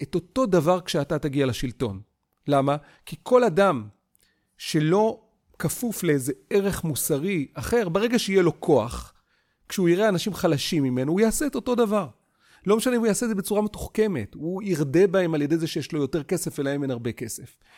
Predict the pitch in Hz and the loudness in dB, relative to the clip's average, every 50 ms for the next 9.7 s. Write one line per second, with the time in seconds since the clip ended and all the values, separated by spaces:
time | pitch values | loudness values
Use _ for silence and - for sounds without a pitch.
0 | - - _ - 135 - 170 165 180 180 175 160 - - - 190 - 143 151 135 | -20 -20 _ -14 -8 -4 -2 -2 -2 -2 -2 -4 -6 -4 -4 -4 -4 -4 -4 -4
1 | 127 147 220 262 240 160 139 151 - _ _ _ _ _ _ _ _ _ _ _ | -2 0 2 2 2 0 -2 -8 -10 _ _ _ _ _ _ _ _ _ _ _
2 | _ _ _ - 151 143 85 82 - - - 226 226 208 151 127 135 131 - - | _ _ _ -4 -2 -2 -2 -4 -6 -4 -2 0 0 0 0 0 -2 -2 -2 -4
3 | 151 - - - - 208 214 110 208 - 120 - - - 156 135 - - 180 190 | -4 -6 -4 -2 0 2 2 2 0 -2 -4 -6 -4 -4 -4 -4 -2 0 0 2
4 | 196 190 156 139 151 180 185 165 139 135 139 143 139 143 135 - - - 190 208 | 2 2 0 0 -2 0 0 0 2 2 2 4 4 2 0 -2 -4 -8 -6 -4
5 | 220 220 226 220 - 170 165 196 214 185 151 - - - - - 202 196 196 190 | -2 -2 -2 0 2 4 6 6 6 4 2 0 -2 -4 0 2 2 2 2 2
6 | - 175 156 131 143 143 - - 220 233 233 180 - - 151 143 127 139 147 151 | 0 -2 0 2 0 0 0 0 0 2 2 2 0 0 0 0 0 0 -2 -4
7 | - - _ - - - - 170 - - 185 214 214 175 185 170 151 160 160 185 | -6 -12 _ -20 -16 -6 -4 -2 -2 0 0 0 2 0 0 0 0 2 2 4
8 | 214 220 220 - 190 180 - - 160 - - 185 202 208 214 208 202 190 175 - | 2 2 2 -2 -4 -6 -6 -12 -10 -6 -2 0 0 2 2 2 0 -2 -4 -4
9 | 185 196 196 - 214 180 - - 214 214 214 196 - - | -4 -4 -2 -2 -2 -2 -2 -2 -2 -2 -2 -4 -4 -8